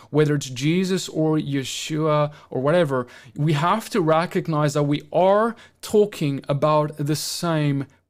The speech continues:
person of Christ. We are st-, all talking, no matter who you're talking to. When we're talking about, when someone says Jesus, when someone says Yeshua, we know what they mean. They are talking about the Messiah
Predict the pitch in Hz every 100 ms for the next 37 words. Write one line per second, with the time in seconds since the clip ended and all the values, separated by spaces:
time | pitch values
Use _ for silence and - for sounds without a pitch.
0 | _ - 208 151 - - 107 - - _
1 | _ 143 143 - - 147 123 95 - -
2 | - - - 175 202 220 202 - 220 202
3 | 254 285 277 - 208 202 170 185 214 202
4 | 208 220 220 - 180 180 151 - 147 147
5 | 165 185 202 214 190 156 135 160 151 190
6 | 165 143 120 180 196 196 190 - - -
7 | 135 160 147 139 127 123 - 214 202 196
8 | - - 156 156 165 185 196 156 156 147
9 | 147 143 151 123 123 143 180 196 196 196
10 | 180 170 180 143 135 143 123 139 139 135
11 | - - 156 165 185